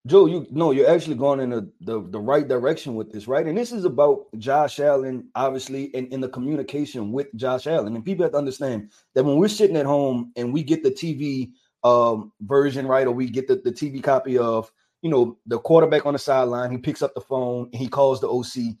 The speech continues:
that's in the box, right? And we think automatically, "Oh, man, they're scheming up some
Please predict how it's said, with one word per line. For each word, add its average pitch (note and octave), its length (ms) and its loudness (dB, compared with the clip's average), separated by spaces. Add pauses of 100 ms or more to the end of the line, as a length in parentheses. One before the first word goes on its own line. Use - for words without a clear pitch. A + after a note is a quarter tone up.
(160)
that's A#2+ 180 -4
in C3 80 2
the A#2 80 -4
box, G2 360 -4
right? B2 220 0 (260)
And C#3 80 0
we D#3 80 0
think E3 240 2
automatically, C3+ 720 2
"Oh, B2+ 160 0
man, B2+ 200 -2
they're D3 80 0
scheming D3 440 -4
up C#3 120 -2
some B2 300 -6